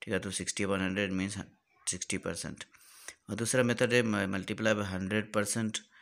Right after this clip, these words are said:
हंड्रेड परसेंट का मतलब है हंड्रेड से मल्टीप्लाई करेंगे, हंड्रेड से डिवाइड करेंगे, तो फ़ाइव का टेबल यहाँ पे लगा हंड्रेड पे ट्वेंटी टाइम टू,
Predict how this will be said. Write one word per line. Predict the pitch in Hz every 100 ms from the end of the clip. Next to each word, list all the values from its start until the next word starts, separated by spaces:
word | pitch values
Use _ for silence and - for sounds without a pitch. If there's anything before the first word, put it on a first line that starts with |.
| - - -
हंड्रेड | 107 110 104
परसेंट | 104 110 110
का |
मतलब | 104 101 104 104
है |
हंड्रेड | 101 92 98
से | 101
मल्टीप्लाई | 92 90 92 101
करेंगे, | 101 98 98
हंड्रेड | 95 92
से | 95
डिवाइड | 95 104 104
करेंगे, | 110 107 104 107 - - - - - - -
तो | 101
फ़ाइव | 107 104
का | 110
टेबल | 104 98 101 92
यहाँ | 87 95
पे | 101
लगा | 98 98
हंड्रेड | 95 90 95
पे | 92
ट्वेंटी | 95 92 107
टाइम | 110 101
टू, | - 95 98 -